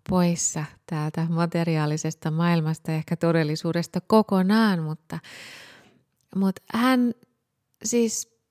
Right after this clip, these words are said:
omasi sen taidon tiedostaa, että, että jotain jopa katastrofaalista tulee tapahtumaan, jos me ei puututa nyt asioihin ja aleta elämään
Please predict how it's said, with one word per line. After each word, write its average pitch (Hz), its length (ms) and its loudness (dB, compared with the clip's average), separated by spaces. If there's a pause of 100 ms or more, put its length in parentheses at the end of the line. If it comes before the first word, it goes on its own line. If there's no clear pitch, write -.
(420)
omasi 233 440 2
sen 170 240 -6
taidon 156 580 -4 (320)
tiedostaa, 156 840 -6
että, - 440 -14 (840)
että 175 200 -6
jotain 180 720 0 (360)
jopa 170 220 -2
katastrofaalista 160 1040 -4
tulee 175 380 -4
tapahtumaan, 156 1000 -6 (420)
jos 262 300 2
me 165 240 -2
ei 156 120 -4
puututa 160 540 -8
nyt 151 240 -8
asioihin 160 600 -4
ja 165 180 -6
aleta 214 540 -4 (420)
elämään 160 800 -2